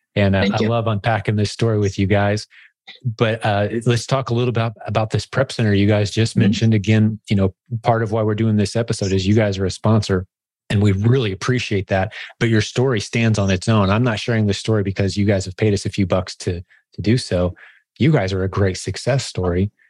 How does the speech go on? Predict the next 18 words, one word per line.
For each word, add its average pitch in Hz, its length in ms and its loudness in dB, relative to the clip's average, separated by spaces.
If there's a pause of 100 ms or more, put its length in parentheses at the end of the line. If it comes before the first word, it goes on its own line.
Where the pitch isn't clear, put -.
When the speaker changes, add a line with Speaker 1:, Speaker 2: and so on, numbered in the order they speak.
(180)
Speaker 1:
and 101 100 4
you're 98 100 6
a 101 40 4
great 110 260 0
model 107 300 2
example 104 400 2
of 95 80 0
what's 98 140 0
possible 120 460 -2
around 92 280 0
here. 98 220 2 (260)
So 151 100 0
I'm 175 60 0
thrilled 127 500 -2 (260)
to - 80 0
share 98 280 0
your 85 120 -2
story. 95 480 -2